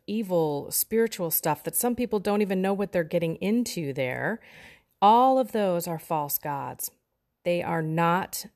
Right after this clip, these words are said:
Jesus Christ. Jesus is the only way to heaven.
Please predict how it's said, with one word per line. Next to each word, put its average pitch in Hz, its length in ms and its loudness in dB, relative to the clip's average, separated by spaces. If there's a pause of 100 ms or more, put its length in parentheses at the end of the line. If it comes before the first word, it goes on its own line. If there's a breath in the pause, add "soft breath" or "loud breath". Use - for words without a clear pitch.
(100)
Jesus 170 640 -4 (100)
Christ. 143 560 -4 (100)
Jesus 185 540 -4
is 165 200 -2
the 165 220 -6
only 185 320 -2
way 156 300 -2
to 165 140 -6
heaven. 135 420 -4